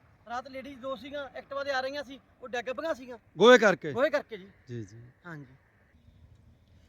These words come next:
Speaker 2: ਤੁਸੀਂ ਵਿਚਾਰਾਂ ਸੁਣੀਆਂ, ਭਾਵੇਂ ਉਹ ਸਰਪੰਚ ਸਾਹਿਬ ਸਨ ਰਾਜੇ ਜੰਗ ਕੋਠਿਆਂ ਦੇ ਕੋਟਕਪੁਰਾ ਦਿਹਾਤੀ ਦੇ, ਭਾਵੇਂ ਸੁਰਿੰਦਰ ਸਿੰਘ ਸਦਿਓੜਾ ਜੀ ਉਪ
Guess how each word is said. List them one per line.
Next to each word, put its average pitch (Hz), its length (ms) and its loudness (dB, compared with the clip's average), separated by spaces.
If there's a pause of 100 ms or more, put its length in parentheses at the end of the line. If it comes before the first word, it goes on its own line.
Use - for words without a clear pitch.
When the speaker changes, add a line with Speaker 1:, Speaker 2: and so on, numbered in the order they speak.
(200)
Speaker 2:
ਤੁਸੀਂ 277 260 -12
ਵਿਚਾਰਾਂ 269 580 -2
ਸੁਣੀਆਂ, 220 480 -4 (300)
ਭਾਵੇਂ 247 340 -2
ਉਹ 285 180 0
ਸਰਪੰਚ 233 520 -10
ਸਾਹਿਬ 262 260 -2
ਸਨ 269 360 -4 (340)
ਰਾਜੇ 226 340 0
ਜੰਗ 254 260 -2
ਕੋਠਿਆਂ 254 420 -6
ਦੇ 262 260 0 (480)
ਕੋਟਕਪੁਰਾ 254 500 -6
ਦਿਹਾਤੀ 220 420 -4
ਦੇ, 185 140 -2 (320)
ਭਾਵੇਂ 247 340 -2
ਸੁਰਿੰਦਰ 233 540 -6
ਸਿੰਘ 254 160 -8
ਸਦਿਓੜਾ 226 520 -2
ਜੀ 254 200 -8 (260)
ਉਪ 269 140 2